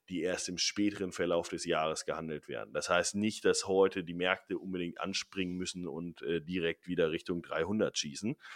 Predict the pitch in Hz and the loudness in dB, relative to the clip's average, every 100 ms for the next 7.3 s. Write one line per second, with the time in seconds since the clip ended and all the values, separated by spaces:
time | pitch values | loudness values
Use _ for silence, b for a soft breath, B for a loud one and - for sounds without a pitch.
0 | B B B - 120 135 127 - - _ | B B B 6 8 10 8 6 0 _
1 | 120 113 151 - - 143 180 160 120 117 | 4 6 6 2 4 2 4 4 2 -2
2 | 127 170 - 110 - 123 113 - 85 107 | -6 -8 4 4 4 0 -2 -2 0 0
3 | 120 120 110 - - _ _ _ _ _ | 2 2 4 2 -2 _ _ _ _ _
4 | - 110 185 175 120 107 101 117 120 - | 8 8 8 4 4 4 4 4 0 0
5 | 101 - 98 95 92 95 120 170 165 104 | -2 0 0 0 -2 -2 -2 -4 -6 -2
6 | 101 101 98 76 90 - 90 - - 101 | 0 2 0 -2 -8 -6 -6 -8 -6 -2
7 | 107 131 139 | 0 0 -4